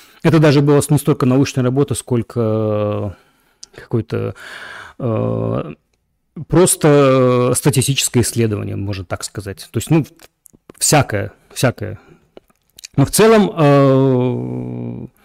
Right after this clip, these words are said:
еще раз, если кого-то интересовал вопрос, есть ли польза <laughs> от занятия логическими,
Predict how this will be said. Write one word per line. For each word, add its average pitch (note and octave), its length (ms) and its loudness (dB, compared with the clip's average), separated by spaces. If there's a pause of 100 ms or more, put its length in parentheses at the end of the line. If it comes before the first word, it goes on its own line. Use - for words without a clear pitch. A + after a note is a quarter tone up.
(480)
еще D3 260 2
раз, - 360 -6
если D3+ 380 0
кого-то D3 560 2
интересовал A#2+ 440 0
вопрос, A#2+ 420 0
есть C3 260 2
ли A#2 60 -2
польза F3 600 0 (560)
<laughs> - 460 -12
от C#3+ 180 2
занятия C#3 760 2
логическими, A2+ 1160 -4